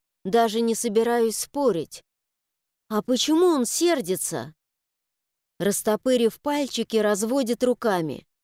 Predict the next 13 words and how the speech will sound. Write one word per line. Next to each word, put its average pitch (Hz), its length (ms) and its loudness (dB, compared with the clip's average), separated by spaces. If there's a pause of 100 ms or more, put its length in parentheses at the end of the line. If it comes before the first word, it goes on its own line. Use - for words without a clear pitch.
(220)
а 220 120 0
потом, 349 440 0
подумав 254 580 -2
несколько 254 460 0
секунд, 320 500 0
шепчет. - 680 -6 (1120)
«Там 247 340 0
уклали 262 760 -2
тебя!» 190 680 -2 (1120)
Показывает 214 840 0
на 208 180 0
здание 247 580 0
театра. 185 680 -4